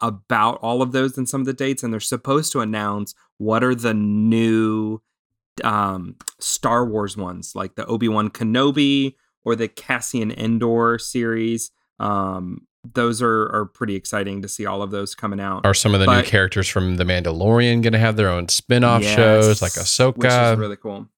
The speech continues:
Speaker 1: But there's rumors. So there's, like, a ser-, there's a Percy Jackson and the Olympian series. There's a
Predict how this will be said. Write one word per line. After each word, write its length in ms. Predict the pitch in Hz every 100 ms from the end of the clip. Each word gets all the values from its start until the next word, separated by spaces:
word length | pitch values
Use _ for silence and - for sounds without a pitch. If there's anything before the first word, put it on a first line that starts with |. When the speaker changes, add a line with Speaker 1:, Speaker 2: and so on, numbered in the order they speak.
| _ _ _ _ _ _ -
Speaker 1:
But 120 | 151
there's 260 | 190 165 135
rumors. 680 | 135 156 233 277 156 139 -
So 160 | 160
there's, 380 | 147 175 175 156
like, 360 | 151 135 - - -
a 80 |
ser-, 580 | 117 - - 170 160 165 139
there's 280 | 139 127
a 200 | 131 113
Percy 460 | 107 - 151 139 156
Jackson 520 | 131 131 135 - 143
and 120 | 123
the 120 | 117 107
Olympian 720 | 113 143 _ 156 156 156 165
series. 840 | - 170 165 165 175 190 - - _ _ _ _ _ _
There's 460 | 107 127 123 123 - -
a 720 | 123 117 113 113 110 107